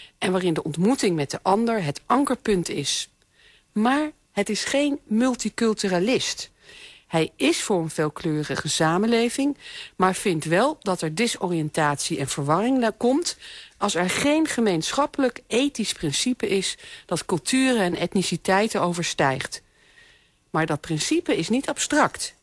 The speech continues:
het is concreet. De ontmoeting met wat hij het gelaat van de ander noemt. In Kralingen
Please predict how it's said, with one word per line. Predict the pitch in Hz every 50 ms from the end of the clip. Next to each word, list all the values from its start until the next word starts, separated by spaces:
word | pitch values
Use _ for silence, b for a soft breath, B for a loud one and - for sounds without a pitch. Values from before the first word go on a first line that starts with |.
| _ _
het | - 165 160 -
is | 147 - -
concreet. | - 147 135 127 - 170 180 190 165 - - - - B B B B B B B B B
De | - 135
ontmoeting | 160 156 156 175 208 262 302 - 339 302 302
met | 277 190 160 -
wat | - 135 -
hij | 135 143 170 190 214 233 202
het | 156 156 -
gelaat | - - 160 147 151 156 165 190 208 - -
van | - - - 175 175
de | 175
ander | - - 156 151 143 135
noemt. | 127 127 120 123 123 - - - _ _ _ _ _ _ _ _ B B B B B B B B B B B B B B B
In | - 240 220
Kralingen | - - 233 254 320 349 302 185 151 147 170 247 330